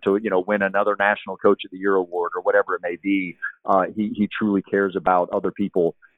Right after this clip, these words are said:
and, and wants to see others, uh, whether it be myself, whether it be his assistant coaches, whether it be other, uh, people here on staff. He, he wants to see everyone else be successful, and, and any part that he can play in their success,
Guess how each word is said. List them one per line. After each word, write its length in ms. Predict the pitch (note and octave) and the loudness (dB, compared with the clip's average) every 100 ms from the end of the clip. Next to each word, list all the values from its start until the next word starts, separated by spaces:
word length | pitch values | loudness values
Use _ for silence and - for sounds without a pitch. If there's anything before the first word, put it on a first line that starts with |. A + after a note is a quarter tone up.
| _ | _
and, 260 | G2+ F#2 F2+ | 0 2 2
and 240 | F#2+ F2+ | -2 2
wants 240 | F#2+ F#2+ - | 4 4 0
to 60 | - | -6
see 160 | G#2+ F#2+ | -2 2
others, 400 | G2 F#2 E2+ - G#2 | 2 2 -4 -4 0
uh, 120 | F2+ | 2
whether 260 | F#2 F#2 E2+ | 2 2 0
it 60 | |
be 120 | F#2 | -2
myself, 480 | F2 E2+ - G2 F2+ - | -2 -2 -2 0 0 -2
whether 220 | F#2 F2 | -2 0
it 60 | |
be 120 | E2 F2+ | 0 2
his 160 | F#2+ | 2
assistant 460 | E2 - A2 G#2 F#2+ | 2 2 0 0 2
coaches, 360 | F#2 - F2+ - | 4 4 -4 -2
whether 180 | G2 F#2 | 0 0
it 80 | |
be 140 | F#2+ F#2 | 0 2
other, 340 | F#2+ F#2 G2 | 2 2 0
uh, 200 | F#2+ F2 E2+ - | 0 0 -2 -6
people 200 | G#2+ F#2+ | -4 0
here 160 | G2+ | 2
on 140 | F2+ F2 | 2 0
staff. 340 | - F#2+ F2+ - _ - _ _ A2+ | 0 0 0 -4 _ -20 _ _ -2
He, 100 | A#2+ | -2
he 80 | A2 | 0
wants 260 | G2+ G2+ - | 2 2 2
to 60 | F#2+ - | -8 -2
see 300 | G#2 G2 F#2+ | 2 2 2
everyone 380 | G2 G2 F#2 F#2 | 2 2 0 2
else 180 | F#2 F2 - | 2 0 0
be 160 | F#2 | -2
successful, 680 | - - - F#2 - F2 D#2 - _ _ | -2 0 4 4 2 0 0 -4 _ _
and, 220 | G2+ F#2 | 0 2
and 100 | F#2+ | 2
any 280 | F#2 F#2 F2 _ - | 2 2 0 _ 2
part 180 | G#2 - | 2 2
that 100 | G2 | 0
he 120 | G#2 | -2
can 140 | G2+ | -2
play 300 | F2+ G#2 F#2+ | -4 0 2
in 100 | F#2 | 0
their 160 | F2 F2+ | 0 -2
success, 480 | - F2+ - E2 | -4 -6 0 2